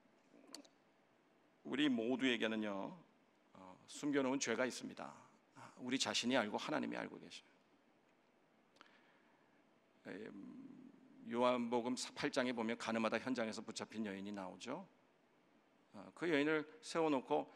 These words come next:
많은 사람들이 예수를 시험한, 예수님 시험하시-, 시험하면서 "이 율법에서는 이런 여인은 돌로 치라." 했는데 예수님 어떻게 하시겠습니까? 예수님께서,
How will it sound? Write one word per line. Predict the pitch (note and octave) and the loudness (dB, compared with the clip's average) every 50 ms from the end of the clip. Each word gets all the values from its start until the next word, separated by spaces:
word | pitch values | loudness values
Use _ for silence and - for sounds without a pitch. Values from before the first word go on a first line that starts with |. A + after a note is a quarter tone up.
| - - | -20 -8
많은 | - A#2 A#2+ C3 C3+ | 0 2 2 4 4
사람들이 | B2 B2+ C3 B2+ B2 A#2 A#2+ B2+ C3+ B2+ A2 | 2 2 2 2 2 2 0 -2 -2 -2 0
예수를 | A#2 A#2 A2+ - A#2 B2+ A#2 | 0 0 0 -2 -2 0 0
시험한, | - - E3 D#3+ C#3+ B2 G#2+ G2+ A2 | 2 2 2 2 0 0 -2 -2 -2
예수님 | A2 G#2+ G#2 - - B2+ A#2 A2+ | -4 -4 -4 -2 -4 -4 -2 -2
시험하시-, | - - C#3+ C3+ B2+ A2+ G#2 - A2 G2+ G2 G2 G#2 | 0 2 2 2 2 0 -2 -2 -6 -6 -10 -8 -6
시험하면서 | - - C#3+ C#3 B2 A#2 G#2+ G2+ G2 - - C3 A#2+ - - - - - - - | -2 0 2 2 2 0 -2 -4 -8 -8 -6 -8 -8 -8 -10 -18 -20 -20 -20 -14
"이 | - A#2+ B2+ C3 C3+ C3 B2+ B2 | -6 -2 0 2 4 4 4 4
율법에서는 | B2 C3+ C3+ C3+ D3 B2+ C3 A2 A#2+ B2+ C3+ C3+ C3 - - - - - - - | 4 4 6 6 6 6 6 4 4 4 4 4 2 0 -4 -12 -18 -20 -8 0
이런 | - C3+ D3 D#3 D3+ | 6 6 8 8 8
여인은 | C#3+ C3+ C3+ D3 C#3 | 8 8 8 6 6
돌로 | - C3+ B2+ C3 | 4 4 4 4
치라." | C3 - C#3+ C3+ | 4 6 8 8
했는데 | B2 A#2 A#2+ B2+ C#3 | 8 8 6 4 4
예수님 | A#2+ - - C#3+ C3 | 4 4 2 2 0
어떻게 | A2 - - A#2+ | 0 0 2 2
하시겠습니까? | A2+ G#2+ - A2+ G#2 - A2+ A2+ G#2+ G2 - A#2 A2+ G#2 G#2+ A2 - | 2 2 2 -2 -2 -4 -6 -6 -8 -6 -6 -6 -6 -6 -8 -12 -4
예수님께서, | A#2+ C3+ D3+ - E3+ F#3 F3 - F3 D3 - E3 D3+ | -2 0 0 0 -2 -4 -2 0 -2 0 0 -2 -4